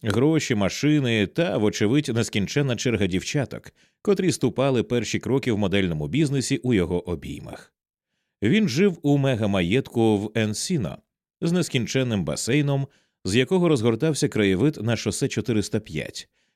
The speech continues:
і навколо якого завжди юрбилася божевільна кількість м'язистих тіл. Проблема була в тім, що Лен не мав усього, чого хотів Ітан, поки в місті не з'явився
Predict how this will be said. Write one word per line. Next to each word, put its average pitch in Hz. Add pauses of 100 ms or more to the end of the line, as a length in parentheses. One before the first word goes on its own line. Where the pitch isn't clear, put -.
і 208
навколо 147
якого 113
завжди 120
юрбилася 101 (300)
божевільна 135
кількість 113
м'язистих 85
тіл. 64 (800)
Проблема 185
була 107
в 98
тім, 226
що 95
Лен 170
не 117
мав 123
усього, 127
чого 107
хотів 104
Ітан, 78 (340)
поки 185
в 107
місті 139
не 117
з'явився 87